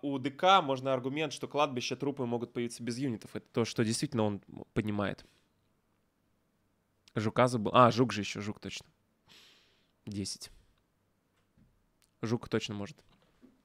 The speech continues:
Да, вот такие вот задачки. А мы переходим, как раз появилась игра Муна против Сока.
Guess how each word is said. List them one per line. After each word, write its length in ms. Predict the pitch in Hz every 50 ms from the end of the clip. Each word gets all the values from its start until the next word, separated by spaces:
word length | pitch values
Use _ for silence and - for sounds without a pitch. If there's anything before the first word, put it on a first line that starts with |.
| _ _ _ _ _ _ _ _ - - - - - - - - - _
Да, 220 | 147 185 214 226
вот 80 | 214 165
такие 220 | 160 - - 190
вот 120 | 180 165 135
задачки. 420 | 151 135 147 156 151 - - -
А 120 | 107 110
мы 140 | 110 135 160
переходим, 540 | - 143 131 123 - 160 165 147 143 127 113
как 300 | - - 113 - 120 -
раз 140 | 123 113 -
появилась 420 | - 120 120 120 120 113 - -
игра 200 | 110 117 123 123
Муна 200 | 120 123 120 113
против 260 | 101 113 104 - 110
Сока. 320 | - - 143 - - 98